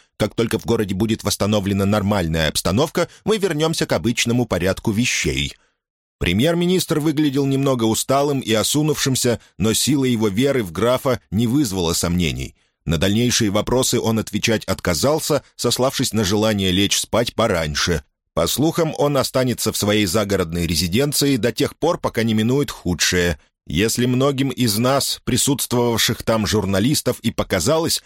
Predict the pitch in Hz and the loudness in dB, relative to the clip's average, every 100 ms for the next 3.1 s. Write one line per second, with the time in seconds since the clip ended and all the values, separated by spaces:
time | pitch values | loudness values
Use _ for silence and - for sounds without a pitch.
0 | - - 117 117 - 117 101 107 110 113 | -6 -2 0 0 0 0 0 -2 0 0
1 | 101 98 90 95 104 95 98 101 107 87 | 0 0 -2 -2 -2 0 0 2 0 0
2 | 107 107 92 131 98 85 85 104 - 98 | -2 -2 -2 -2 0 -2 0 0 0 -2